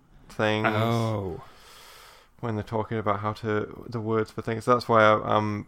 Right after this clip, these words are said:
Speaker 1: like, having to mentally translate scallion into spring onion, and, it, and it's, it's s-,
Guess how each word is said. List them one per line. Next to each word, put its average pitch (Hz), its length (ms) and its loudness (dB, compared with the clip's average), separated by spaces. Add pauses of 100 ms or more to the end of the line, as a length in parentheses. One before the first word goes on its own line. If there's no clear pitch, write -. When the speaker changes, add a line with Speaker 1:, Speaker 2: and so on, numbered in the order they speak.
(160)
Speaker 1:
like, 101 440 -4
having 107 320 0
to 104 140 -6
mentally 104 440 -2
translate 104 760 -4
scallion 104 600 -2
into 95 220 -8
spring 107 320 -4
onion, 104 300 -4
and, 90 220 -6
it, - 180 -12
and 98 100 -2
it's, - 360 -12 (680)
it's - 320 -20
s-, - 200 -16